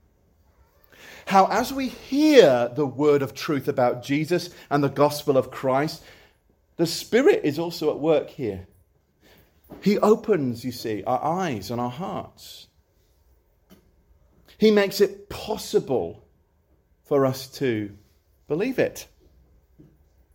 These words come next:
It's the Spirit who makes us alive through this word about Jesus.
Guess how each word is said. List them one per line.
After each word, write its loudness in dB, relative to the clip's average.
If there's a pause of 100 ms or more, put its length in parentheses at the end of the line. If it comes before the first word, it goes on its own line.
(960)
It's 0
the -2
Spirit 2
who -2
makes -2
us -2
alive 4 (800)
through 4
this 2
word 8
about 2
Jesus. -6